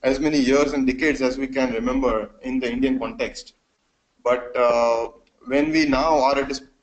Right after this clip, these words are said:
place where, uh, clean energy is catching up, generation,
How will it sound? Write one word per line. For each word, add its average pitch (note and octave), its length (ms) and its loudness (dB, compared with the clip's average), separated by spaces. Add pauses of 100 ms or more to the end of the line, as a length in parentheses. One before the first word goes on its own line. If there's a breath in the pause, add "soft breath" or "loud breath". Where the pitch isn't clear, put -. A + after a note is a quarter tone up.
(220)
place C#3 400 0
where, B2+ 420 2
uh, A#2 380 4
clean C#3+ 260 2
energy C#3 300 2
is C#3 100 -4
catching C#3 400 -4
up, C#3 300 2
generation, C#3+ 760 -2